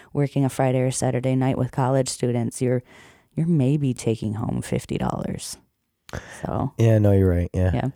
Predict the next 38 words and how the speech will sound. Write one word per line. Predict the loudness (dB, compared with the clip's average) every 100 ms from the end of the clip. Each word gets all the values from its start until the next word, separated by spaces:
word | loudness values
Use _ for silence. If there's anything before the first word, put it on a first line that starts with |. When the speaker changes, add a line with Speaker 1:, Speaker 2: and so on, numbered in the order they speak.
| _
Speaker 2:
It's | 0 2
more | 4 6
about | 6 4 2
fun, | 4 4 4 0
fun | 0 2
and | 2
the | 0
social | 4 4 4 4 4 2
and | 0
having | 0 2
everybody | 0 2 0
come | 0 0
there. | -2 -2 -2
And | 0 2
Speaker 1:
Yeah, | 2
I'd | 2 2
definitely | 2 2 2 0
be | 0 -2
on | 0 0
the | 0
other | 0 -2
side | -2 -2
of | -2
the |
bar | -2 0 0
if | -2
I | -4
could. | -4 -6 -4 -4
Speaker 2:
<laughs> | -2 -4 -4 -2
It |
would | -2 -2
be | 0
a |
lot | 4 4
more | 4 2
fun, | 4 2
Speaker 1:
<laughs> |
Yeah. | 0